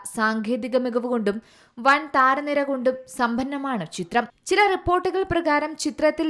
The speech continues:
വിജയ് ഒരു ഗാനത്തിൽ ആലപിക്കുന്നുമുണ്ട്. വൺ ലാസ്റ്റ് സോങ് എന്ന പേരിലാണ് ഗാനം എത്തുകയെന്നാണ് സൂചനകൾ. എന്നാൽ ഇക്കാര്യത്തിൽ ഇതുവരെ ഔദ്യോഗിക സ്ഥിരീകരണങ്ങളൊന്നും വന്നിട്ടില്ല. വിജയുടെ പ്രിയപ്പെട്ട മൂന്ന്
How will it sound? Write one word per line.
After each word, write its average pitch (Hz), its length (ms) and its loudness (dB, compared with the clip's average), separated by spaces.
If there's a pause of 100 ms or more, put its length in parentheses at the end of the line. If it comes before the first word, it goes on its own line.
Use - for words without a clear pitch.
(140)
വിജയ് 269 340 0
ഒരു 269 180 -2
ഗാനത്തിൽ 240 400 0 (240)
ആലപിക്കുന്നുമുണ്ട്. 214 840 0 (640)
വൺ 214 180 4 (160)
ലാസ്റ്റ് 220 380 4
സോങ് 254 320 -4
എന്ന 240 200 -4
പേരിലാണ് 254 480 0 (140)
ഗാനം 226 260 0 (140)
എത്തുകയെന്നാണ് 254 600 -2 (100)
സൂചനകൾ. 180 440 -2 (520)
എന്നാൽ 208 240 2 (340)
ഇക്കാര്യത്തിൽ 302 540 2
ഇതുവരെ 262 300 2 (200)
ഔദ്യോഗിക 240 440 -2
സ്ഥിരീകരണങ്ങളൊന്നും 262 960 -4
വന്നിട്ടില്ല. 170 400 -2 (460)
വിജയുടെ 208 380 0 (100)
പ്രിയപ്പെട്ട 233 400 0 (160)
മൂന്ന് 240 240 -4